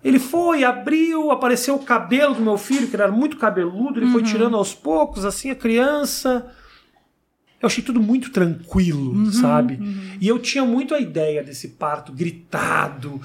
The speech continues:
Speaker 1: o desespero, abre, ai, a contração e não sei o quê.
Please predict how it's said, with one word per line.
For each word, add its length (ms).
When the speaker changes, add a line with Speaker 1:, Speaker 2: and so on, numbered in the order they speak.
Speaker 1:
o 80
desespero, 1040
abre, 640
ai, 500
a 60
contração 1000
e 40
não 120
sei 160
o 80
quê. 260